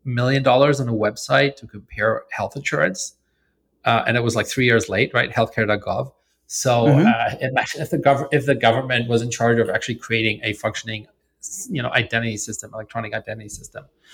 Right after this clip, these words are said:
Speaker 1: Uh, and on that note, it's actually quite funny that the U S actually doesn't have an identity system.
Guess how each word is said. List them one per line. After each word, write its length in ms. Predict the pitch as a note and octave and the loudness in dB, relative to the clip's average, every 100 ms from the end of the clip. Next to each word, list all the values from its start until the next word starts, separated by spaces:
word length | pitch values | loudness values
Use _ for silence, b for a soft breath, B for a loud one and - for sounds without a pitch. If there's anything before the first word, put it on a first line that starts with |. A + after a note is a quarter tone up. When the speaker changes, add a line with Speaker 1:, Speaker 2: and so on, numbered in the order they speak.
| B B B B B _ _ | B B B B B _ _
Speaker 1:
Uh, 220 | A#2+ A2+ - - | 0 0 0 2
and 100 | C#3+ | 4
on 100 | D3 | 6
that 160 | G3+ | 6
note, 140 | F3 E3+ | 6 4
it's 100 | F3+ | 2
actually 180 | E3+ D3+ | -2 0
quite 180 | D#3 | 0
funny 200 | - E3 | 2 0
that 160 | E3 C3 | 2 0
the 80 | C3 | 2
U 80 | C#3 | 2
S 140 | C#3 | 2
actually 240 | C#3+ C3+ | -2 -4
doesn't 260 | B2 D3 D#3+ | 0 0 2
have 180 | C3+ B2 | 0 0
an 80 | A2 | -2
identity 380 | G#2+ C3 B2+ | -2 -4 -6
system. 360 | - B2 - | -12 -18 -18